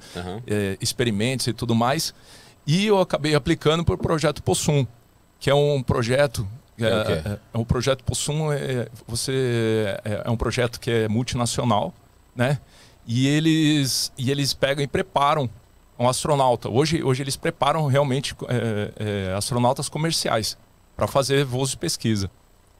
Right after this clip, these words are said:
Speaker 1: Ah, pra, pra, pra fora do planeta ou pra, pra
Speaker 2: Isso,
Speaker 1: outros
Speaker 2: n-,
Speaker 1: planetas?
Speaker 2: não, pra, não, pra, pra, nós vamos começar primeiro aqui na costa, né? Vamos
Speaker 1: Aham.
Speaker 2: começar primeiro só chegando na linha Kármán ou, ou um pouquinho abaixo da linha Kármán,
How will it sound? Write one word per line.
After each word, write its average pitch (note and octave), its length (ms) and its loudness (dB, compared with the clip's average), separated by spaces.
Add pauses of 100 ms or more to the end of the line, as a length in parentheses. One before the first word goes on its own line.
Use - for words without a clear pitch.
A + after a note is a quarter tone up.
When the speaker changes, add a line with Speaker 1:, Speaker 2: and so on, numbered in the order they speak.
(140)
Speaker 1:
Ah, C3 160 2
pra, F#2 240 0
pra, A2 260 2
pra G2+ 220 0
fora B2+ 360 2
do G#2+ 100 -2
planeta A2+ 400 2
ou D3 60 2
pra, C3 220 2
pra A2 240 2
Speaker 2:
Isso, A#2 120 4
Speaker 1:
outros B2 220 2
Speaker 2:
n-, A#2+ 100 -4
Speaker 1:
planetas? A2 340 2
Speaker 2:
não, F#3 160 2
pra, B2+ 200 2 (120)
não, C3+ 160 2
pra, A2+ 300 2
pra, A2 560 0 (260)
nós A2+ 200 2
vamos C3+ 120 2
começar D3 480 4
primeiro C#3 360 4
aqui D#3 200 2
na E3 140 2
costa, B2+ 480 2
né? D3+ 120 4
Vamos C#3 180 6
Speaker 1:
Aham. A#2 80 4
Speaker 2:
começar C#3+ 320 2
primeiro D3+ 360 0
só D3 320 2
chegando D3+ 280 0
na D#3+ 60 6
linha D#3 220 2
Kármán C#3 560 2
ou, A#2+ 320 0
ou C3 100 -2
um B2+ 40 -4
pouquinho C#3 340 -8
abaixo B2 300 -6
da C3+ 100 -4
linha C#3 220 -4
Kármán, A#2 420 -2